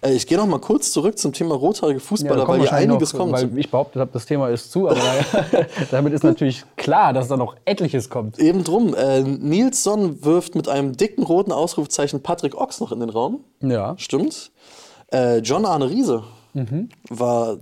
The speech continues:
Speaker 1: tatsächlich auch. Tony Woodcock hatte ich nicht auf dem Schirm. War der rothaarig?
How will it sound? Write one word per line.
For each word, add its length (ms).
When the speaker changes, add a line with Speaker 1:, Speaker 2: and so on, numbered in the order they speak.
Speaker 1:
tatsächlich 420
auch. 80
Tony 380
Woodcock 420
hatte 120
ich 60
nicht 160
auf 100
dem 80
Schirm. 360
War 80
der 120
rothaarig? 680